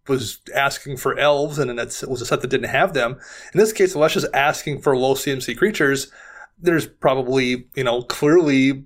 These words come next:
some that were in that set, but, like, when you look throughout Magic's history, odds are you're just gonna find more,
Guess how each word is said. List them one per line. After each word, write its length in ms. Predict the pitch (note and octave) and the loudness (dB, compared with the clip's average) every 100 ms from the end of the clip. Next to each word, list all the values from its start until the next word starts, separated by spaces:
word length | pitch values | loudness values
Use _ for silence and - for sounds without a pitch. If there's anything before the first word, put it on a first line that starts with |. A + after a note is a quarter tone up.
| _ | _
some 360 | - - D3 C#3+ | -6 2 2 4
that 100 | C3+ | 2
were 80 | C#3 | 2
in 80 | C3+ | 0
that 180 | B2+ | -2
set, 380 | - F#3+ G#3 D#3 | 2 4 4 2
but, 140 | C3+ B2 | -2 0
like, 360 | B2+ B2 - - - - | 0 0 -4 -20 -20 -4
when 160 | E3 E3 | 0 2
you 120 | D#3 | 4
look 220 | D3 E3+ - | 4 2 0
throughout 360 | E3+ D3 C#3 | 2 2 2
Magic's 400 | C#3 C#3+ C#3 B2 | 0 0 0 0
history, 480 | F3+ F#3+ - D3 C3+ | 0 0 0 0 0
odds 340 | B2+ C3+ C3+ | 2 0 2
are 140 | D#3 C#3 | 2 2
you're 80 | C3+ | 2
just 220 | C3+ - | 0 -2
gonna 140 | C#3+ | -4
find 360 | - D3 C#3 C3 | 0 2 2 -2
more, 680 | B2 C3 C3+ C#3 C#3 C3 | -6 0 4 4 4 2